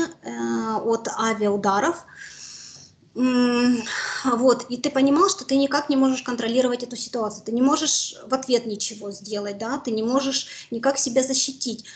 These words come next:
Вообще ты чувствовала себя, не знаю, как на сафари. Ну, то есть за тобой охотятся, да, но ты ничего не можешь сделать.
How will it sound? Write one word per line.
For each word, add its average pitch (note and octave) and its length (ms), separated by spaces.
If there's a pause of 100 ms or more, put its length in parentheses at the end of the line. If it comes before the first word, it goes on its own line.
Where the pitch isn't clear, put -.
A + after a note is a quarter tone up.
(120)
Вообще - 200
ты - 100
чувствовала D4+ 420
себя, B3 400 (300)
не A#3+ 60
знаю, A3+ 180
как - 120
на C4+ 100
сафари. A#3 540 (340)
Ну, A#3+ 60
то B3+ 80
есть B3+ 120
за B3+ 80
тобой C4 260
охотятся, C#4 540
да, C4 260
но C4 140
ты D4+ 220
ничего B3+ 380
не C4 100
можешь A#3+ 300
сделать. - 540